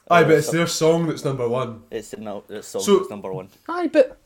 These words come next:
Speaker 1: genuinely, if there's no Children Need this week, 'cause obviously a charity song is gonna go to number one, then I reckon Bakara would have a good chance
Speaker 3: I
Speaker 1: of
Speaker 3: mean,
Speaker 1: number one
Speaker 3: I mean,
Speaker 1: single
Speaker 3: what is a,
Speaker 1: charity.
Speaker 3: what is a bigger charity case than the Scottish national team, realistically?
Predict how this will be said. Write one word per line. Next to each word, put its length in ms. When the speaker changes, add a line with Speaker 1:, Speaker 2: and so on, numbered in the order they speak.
Speaker 1:
genuinely, 520
if 240
there's 140
no 120
Children 260
Need 160
this 180
week, 180
'cause 100
obviously 240
a 20
charity 260
song 220
is 80
gonna 220
go 160
to 100
number 220
one, 320
then 100
I 140
reckon 340
Bakara 360
would 80
have 100
a 60
good 180
chance 260
Speaker 3:
I 40
Speaker 1:
of 60
Speaker 3:
mean, 100
Speaker 1:
number 160
one 180
Speaker 3:
I 80
mean, 140
Speaker 1:
single 80
Speaker 3:
what 240
is 100
a, 80
Speaker 1:
charity. 140
Speaker 3:
what 140
is 80
a 80
bigger 180
charity 360
case 240
than 80
the 40
Scottish 320
national 320
team, 260
realistically? 580